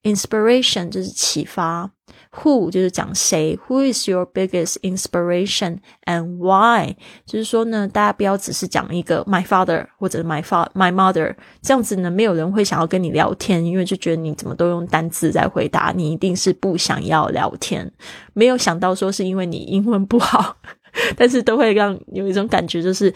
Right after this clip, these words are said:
你不想聊天。所以呢，这边我就想要用我的例子来告诉大家可以怎么样回答这个问题。If you ask me, who is my biggest ins-, inspiration and why, I would say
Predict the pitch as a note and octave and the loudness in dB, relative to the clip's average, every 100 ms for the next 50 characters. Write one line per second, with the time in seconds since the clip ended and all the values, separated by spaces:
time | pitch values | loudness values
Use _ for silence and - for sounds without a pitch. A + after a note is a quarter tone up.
0 | - F#3+ E3 G#3 G#3+ - C#3+ - - - | 0 -4 0 2 0 0 -6 -4 -4 -4
1 | - D3+ D3 - - - - - G3 F#3 | -4 -4 -4 -10 -16 -16 -6 2 2 2
2 | E3+ E3+ F#3+ F#3 F3+ E3+ E3+ F#3 - E3 | 0 0 2 2 2 -2 -4 -2 2 2
3 | E3 G#3+ F#3+ D#3+ G3 F#3 - D#3+ - E3 | 4 4 2 0 -2 -2 -4 -2 -2 0
4 | F3+ F#3+ G3 F3 E3+ G#3 G#3 F#3+ E3 F#3 | -2 0 0 0 -2 -2 -4 -4 -2 -4
5 | F3+ - D#3 D3+ D#3 E3 E3 E3 - - | -4 -4 -2 -2 -4 -4 -4 -6 -8 -8
6 | - - _ _ _ _ _ _ _ _ | -8 -10 _ _ _ _ _ _ _ _
7 | _ _ _ _ _ - G3+ A#3 A#3 A3 | _ _ _ _ _ -6 0 2 2 0
8 | A#3 - G#3 E3+ G#3 - _ - - - | -2 -2 -4 -6 -10 -14 _ -20 -20 -16
9 | - A#3 B3+ C#4 - F3+ - G3 F3+ F3 | 0 4 6 4 0 -2 -2 -4 -2 -4
10 | - G3 F#3+ F#3 - F3 - - - F#3 | -2 -2 -2 -4 -6 -8 -10 -12 -6 -4
11 | F#3+ - F#3 F3+ F#3+ - E3+ D#3 - _ | -2 0 0 0 -2 -2 -4 -8 -16 _
12 | _ F3+ E3+ F3+ G3 G#3+ G3+ G3+ - - | _ -4 -4 2 6 6 4 0 -8 0
13 | A3 C4+ G#3+ - G#3 G3+ G#3+ | 2 4 2 2 2 2 0